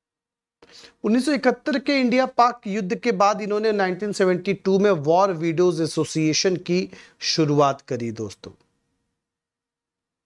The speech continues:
दोस्तों, अगर रिसेंट के अपॉइंटमेंट की अगर हम लोग बात करें तो फिक्की के नए प्रेसिडेंट अनीश शाह बने हैं, अनीश शाह।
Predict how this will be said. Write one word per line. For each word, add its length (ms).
दोस्तों, 280
अगर 180
रिसेंट 380
के 100
अपॉइंटमेंट 840
की 180
अगर 220
हम 220
लोग 220
बात 340
करें 420
तो 100
फिक्की 560
के 160
नए 220
प्रेसिडेंट 580
अनीश 460
शाह 340
बने 280
हैं, 100
अनीश 580
शाह। 420